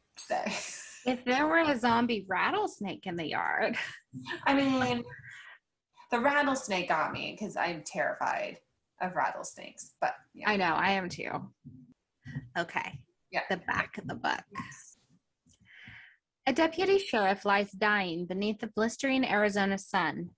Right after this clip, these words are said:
Speaker 2: because he aimed too high and knew too much.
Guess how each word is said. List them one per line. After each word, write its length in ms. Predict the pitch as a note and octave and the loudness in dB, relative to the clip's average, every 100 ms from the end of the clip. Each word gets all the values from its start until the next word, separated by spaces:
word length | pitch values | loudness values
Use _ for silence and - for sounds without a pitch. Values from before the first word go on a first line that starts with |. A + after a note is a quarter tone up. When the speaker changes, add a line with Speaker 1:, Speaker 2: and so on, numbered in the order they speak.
| - | -10
Speaker 2:
because 260 | G3 G#3 | -4 -2
he 140 | G#3 - | -2 -2
aimed 260 | F#3 F#3+ A#3 | -4 -4 -4
too 260 | - C#4 C#4 | -4 -4 -2
high 480 | A3 F3 D#3+ D3+ - | -2 -2 -2 -4 -4
and 280 | E3 D#3+ E3+ | -4 -2 -2
knew 360 | E3+ E3+ F3 G3 | -2 -2 -2 -4
too 500 | - - D#3+ D#3+ E3 F3 | -8 -8 -4 -4 -4 0
much. 720 | D#3+ - _ - - - - | 0 -2 _ -16 -12 -10 -12